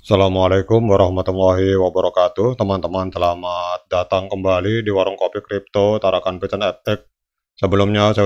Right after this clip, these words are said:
ucapkan terima kasih pada teman-teman yang sampai hari ini masih setia menemani nongkrong sambil ngopi di Warung Kopi Kripto Tarakan Piton F X. Kemudian, seperti biasa, teman-teman, hari ini mari kita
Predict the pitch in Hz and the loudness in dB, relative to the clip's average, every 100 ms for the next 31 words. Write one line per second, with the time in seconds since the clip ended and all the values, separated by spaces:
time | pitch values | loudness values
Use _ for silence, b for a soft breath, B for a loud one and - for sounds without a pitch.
0 | 98 98 - 98 92 98 92 95 90 - | 2 0 0 -2 0 -2 -2 0 0 0
1 | 110 117 95 85 90 90 92 98 98 98 | -2 0 0 2 2 2 2 -2 -2 -2
2 | 104 92 117 92 98 95 95 98 92 90 | -2 -2 2 0 0 -2 -2 0 0 0
3 | 92 95 98 101 107 98 85 104 107 - | 0 -2 -2 -2 -2 -4 -4 -6 -6 -2
4 | 107 92 87 104 104 95 95 92 95 92 | 0 0 0 -2 -4 -6 -4 -4 -4 -4
5 | 95 98 98 120 120 87 92 92 92 87 | -4 -2 -2 -2 -6 -4 -4 -2 -2 -2
6 | - 107 147 - _ _ _ _ 92 92 | -4 -4 -4 -10 _ _ _ _ -2 0
7 | 92 95 95 90 98 101 95 - 104 101 | 0 0 -2 -2 -4 -2 -4 -2 0 2
8 | 107 107 98 92 98 95 90 95 95 101 | 0 0 0 0 0 -4 -4 -6 -4 -4
9 | - 104 87 - _ _ _ _ _ _ | -6 -8 -8 -10 _ _ _ _ _ _
10 | 104 104 101 110 113 101 101 - 104 104 | -2 0 4 4 4 0 -2 0 2 4
11 | 98 90 107 101 104 101 101 123 98 98 | 4 2 0 0 0 0 0 -2 0 0
12 | 101 101 107 110 104 98 101 101 101 | 2 0 0 0 0 0 -2 0 0